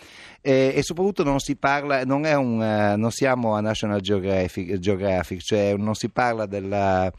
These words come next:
eh, delle caratteristiche del posto, si parla di un parallelo che al tempo stesso è, eh, storico, sociale e anche visivo tra gli anni sessanta, gli anni del boom, eh, economico in Italia,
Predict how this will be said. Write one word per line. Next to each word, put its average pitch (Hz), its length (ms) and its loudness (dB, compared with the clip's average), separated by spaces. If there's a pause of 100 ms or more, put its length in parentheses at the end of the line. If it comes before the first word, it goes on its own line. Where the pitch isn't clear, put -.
(400)
eh, 107 180 2
delle 113 220 2
caratteristiche 123 720 0
del 139 180 0
posto, 160 500 2
si 180 200 -4
parla 104 640 0
di 131 160 -2
un 147 160 0
parallelo 127 720 0
che - 140 -4
al 120 100 0
tempo 135 300 -2
stesso 147 500 0
è, 95 240 2 (480)
eh, 113 220 4
storico, 101 1040 0
sociale 113 800 0
e 107 60 0
anche 131 340 -2
visivo 104 800 0 (320)
tra 135 180 2
gli 139 140 -2
anni 202 280 0
sessanta, 110 680 -2
gli 110 140 0
anni 131 220 0
del 113 180 0
boom, 131 400 2
eh, 110 260 4
economico 110 680 2
in 101 100 0
Italia, 107 680 0